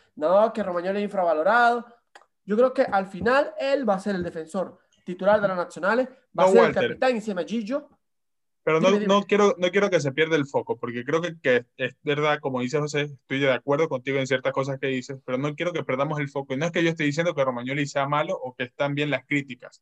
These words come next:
Speaker 2: Si las críticas están, por algo serán, partiendo desde
Speaker 1: Ah,
Speaker 2: ahí.
Speaker 1: no,
Speaker 2: Ahora,
Speaker 1: no, no, no. El
Speaker 2: no
Speaker 1: focus,
Speaker 2: estoy,
Speaker 1: el focus
Speaker 2: no estoy,
Speaker 1: no lo,
Speaker 2: no estoy,
Speaker 1: no lo
Speaker 2: no
Speaker 1: perdí,
Speaker 2: estoy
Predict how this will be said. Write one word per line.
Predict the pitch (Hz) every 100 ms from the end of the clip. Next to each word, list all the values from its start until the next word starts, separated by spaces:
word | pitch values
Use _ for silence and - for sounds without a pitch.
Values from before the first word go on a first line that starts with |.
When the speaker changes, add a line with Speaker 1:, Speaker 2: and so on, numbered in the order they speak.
| _ -
Speaker 2:
Si | - 143
las | 143
críticas | 151 175 220 196 151
están, | 127 - 165 170 202 - _ _ _ -
por | 131 139
algo | 160 156 139
serán, | 131 139 120 - _ -
partiendo | 120 147 156 160
desde | 135
Speaker 1:
Ah, | 123 -
Speaker 2:
ahí. |
Speaker 1:
no, | 131
Speaker 2:
Ahora, | 147 143 180
Speaker 1:
no, | 180
no, | 180
no. | 190 185 170 -
El | 139
Speaker 2:
no | 151 208
Speaker 1:
focus, | 208
Speaker 2:
estoy, | 208
Speaker 1:
el | 214
focus | - 254 247 160
Speaker 2:
no | 180
estoy, | 185 196 208
Speaker 1:
no | 180 214
lo, | 214
Speaker 2:
no | 175
estoy, | 208 190
Speaker 1:
no | 190
lo | 214
Speaker 2:
no |
Speaker 1:
perdí, | 214 208
Speaker 2:
estoy | 180